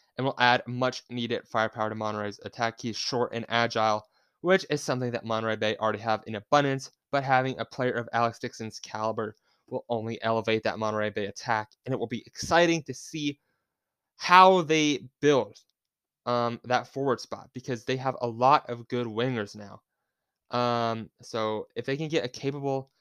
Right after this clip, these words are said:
center forward who can get ten or more goals, then I think Monterey Bay have an opportunity for a playoff spot. They still need to sort out that defense, not sold on it, but they'll get there. And when they do get there,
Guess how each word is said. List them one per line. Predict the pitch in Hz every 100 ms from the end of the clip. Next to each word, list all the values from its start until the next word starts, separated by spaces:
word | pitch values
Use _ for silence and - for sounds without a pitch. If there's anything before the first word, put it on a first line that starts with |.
| -
center | - - 135
forward | 135 123 123 131
who | 131 123
can | 123
get | 120 - -
ten | 127 131
or |
more | 123 117 117
goals, | 107 120 165 - _ _ _ _
then | 120 123
I |
think | 139 143
Monterey | 123 127 123 120
Bay | 127 127 104 107 _ _ _ _
have | - 117 117 117
an | 120
opportunity | 120 120 131 127
for | 120 110
a |
playoff | - 117 110
spot. | - 85 -
They | 120 -
still | - 175
need | 160 147
to | 139
sort | 143 135
out | 127
that | 110 107
defense, | 127 123 123 -
not | 110 113
sold | - 131 135
on | 131
it, | 139 - _ _ _
but | 156
they'll | 165 202
get | 135 120
there. | 107 107 123 _ _ _ _ -
And | 135
when | 135
they | 131
do | 151 165
get | 131 -
there, | 110 107